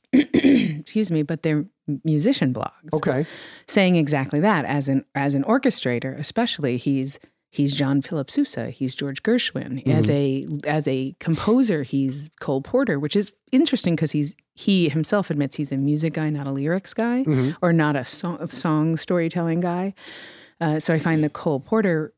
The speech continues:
Speaker 1: um, comparison kind of interesting because, of course, Cole Porter was all about his words, but he's right. Like, he, Cole Porter could build a momentum and everything else with words
Speaker 2: Right.
Speaker 1: and the music behind it, and, and maybe John Williams does the opposite.
Speaker 2: This would be impossible to quantify, but you gotta think,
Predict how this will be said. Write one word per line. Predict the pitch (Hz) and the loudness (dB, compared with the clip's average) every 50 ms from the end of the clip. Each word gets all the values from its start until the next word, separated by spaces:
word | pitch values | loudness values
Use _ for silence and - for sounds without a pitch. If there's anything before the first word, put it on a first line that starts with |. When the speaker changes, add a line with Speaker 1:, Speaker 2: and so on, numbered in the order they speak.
| _ _ - | _ _ -4
Speaker 1:
um, | 147 135 135 131 127 120 120 - - - - - _ _ _ _ _ _ _ _ _ _ - - | -2 -2 -2 -2 -2 -4 -6 -8 -12 -14 -14 -16 _ _ _ _ _ _ _ _ _ _ -14 -6
comparison | - 170 165 147 156 147 143 - 170 156 | -2 -2 0 0 0 0 0 0 -2 -2
kind | - - 165 165 | -2 0 0 0
of | 147 | 0
interesting | 127 160 175 - 165 - - 156 139 127 | 0 0 0 0 -2 -4 -2 -2 -2 -2
because, | 127 120 - 147 139 - | -4 -6 -8 -8 -10 -10
of | _ - | _ -12
course, | - 165 156 | -10 -10 -10
Cole | - - 170 156 135 - _ | -10 -10 -10 -10 -10 -10 _
Porter | _ 170 151 151 | _ -8 -6 -4
was | 143 151 147 | -4 -2 0
all | 180 170 180 202 | 2 2 4 4
about | 196 170 147 143 135 | 2 2 2 0 0
his | 147 143 156 | -2 -2 -2
words, | 156 156 151 143 | -2 -4 -2 -2
but | - 151 135 | -2 -2 0
he's | 127 156 143 139 | 0 -2 -2 0
right. | 170 226 277 247 160 147 | 0 0 2 2 2 2
Like, | 160 160 147 135 | 0 -2 -4 -4
he, | - - - _ _ - | -6 -10 -12 _ _ -12
Cole | - - 170 147 | -8 -6 -6 -4
Porter | - - 185 180 | -2 -2 -2 -2
could | 170 - 160 147 139 143 | -2 -4 -6 -6 -4 -2
build | - 160 156 160 160 160 160 165 | 2 2 4 4 2 2 0 0
a | 151 165 | 0 0
momentum | 160 147 143 143 147 160 156 - 165 156 | 2 2 2 2 2 0 0 0 0 0
and | 147 147 | 0 2
everything | 139 143 139 135 170 | 2 2 2 2 2
else | 233 240 - - | 2 2 0 0
with | 156 139 | -2 -2
words | 135 147 147 127 127 | 0 0 2 2 2
Speaker 2:
Right. | 110 - - - - _ _ _ _ _ _ _ _ _ _ _ | 2 0 -4 -8 -12 _ _ _ _ _ _ _ _ _ _ _
Speaker 1:
and | - 151 139 | 0 2 2
the | 143 | 4
music | 147 139 131 139 - | 2 2 0 -2 -2
behind | - 160 233 247 226 | 0 2 4 4 4
it, | 196 147 | 2 2
and, | 147 156 156 147 143 139 135 - - 120 117 | 0 0 0 2 2 0 -2 -2 -6 -8 -6
and | 147 151 139 135 | -4 0 2 2
maybe | 139 135 127 139 131 135 | 2 2 0 0 0 0
John | 131 - 143 139 139 | 0 0 0 0 0
Williams | 135 135 131 131 131 | 0 0 -2 -2 -4
does | - 131 131 | -6 -6 -6
the | - 117 | -4 -4
opposite. | 117 117 - - 127 - - 151 | -4 -4 -4 -6 -8 -6 -4 -2
Speaker 2:
This | 165 160 - | 0 0 2
would | 202 151 | 2 2
be | 151 147 | 4 2
impossible | 139 127 139 143 143 139 - 143 131 127 120 | 2 2 2 0 0 0 0 0 0 0 0
to | - | 0
quantify, | - 127 135 143 135 - - 95 90 90 | -2 0 2 0 0 0 -2 -2 -2 -2
but | 92 101 - | -4 -2 0
you | 135 131 | 2 4
gotta | - - - 240 | 4 6 6 6
think, | - 233 220 180 175 151 | 6 6 4 4 2 -2